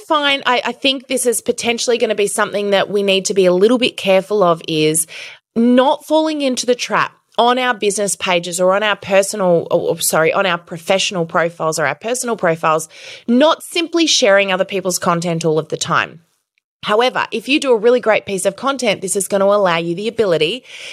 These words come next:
to have your content shared. And of course, if you see something that you know your audience is going to love, then you might be able to grab that and share it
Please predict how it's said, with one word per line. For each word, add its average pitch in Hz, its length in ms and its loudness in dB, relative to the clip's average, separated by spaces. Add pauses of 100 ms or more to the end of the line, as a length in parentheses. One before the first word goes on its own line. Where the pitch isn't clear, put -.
(140)
to 208 120 -2
have 180 300 -2
your 185 160 -4
content 165 480 -4
shared. 151 440 2 (280)
And 269 100 2
of 294 80 -2
course, 320 260 0
if 262 120 -10
you 262 80 -4
see 269 320 -2
something 214 340 -4
that 208 140 -4
you 190 100 2
know 185 120 2
your 190 200 2
audience 180 320 -4
is 160 100 -8
going 254 400 -4
to 180 120 -2
love, 139 420 0 (320)
then 190 400 2
you 185 240 -4
might 202 220 0
be 180 80 -4
able 165 80 -4
to 160 60 0
grab 165 340 -2
that 156 160 -6
and 156 100 -14
share 277 400 2
it 180 160 0